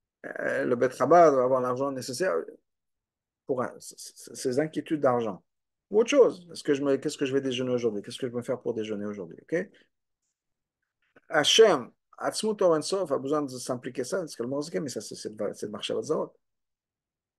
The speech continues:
Divrei Habai, c'est, c'est des, des bêtises, c'est n'importe quoi. Et non, pourquoi c'est bon ? Pourquoi ça marche ? Pourquoi c'est possible ? Kivan Shein Zu B'Chat Et La Pshut Marchavot, parce qu'Hachem n'est pas impliqué dans tout ça.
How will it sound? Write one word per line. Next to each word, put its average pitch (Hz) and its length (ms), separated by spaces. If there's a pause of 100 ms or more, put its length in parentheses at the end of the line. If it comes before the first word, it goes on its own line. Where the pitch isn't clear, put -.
(600)
Divrei 120 220
Habai, 131 460
c'est, - 220
c'est 101 160
des, 98 120
des 104 120
bêtises, 156 360
c'est 95 80
n'importe 107 380
quoi. - 200 (1800)
Et 104 80
non, - 160
pourquoi 143 240
c'est 123 160
bon ? 95 220
Pourquoi - 260
ça 127 100
marche ? 101 300
Pourquoi - 200
c'est - 160
possible ? - 300
Kivan 147 240
Shein 202 220
Zu 214 80
B'Chat 202 320
Et 196 60
La 196 120
Pshut 214 180
Marchavot, 190 320
parce - 280
qu'Hachem 180 240
n'est 175 80
pas 180 100
impliqué 175 300
dans 156 160
tout - 80
ça. - 180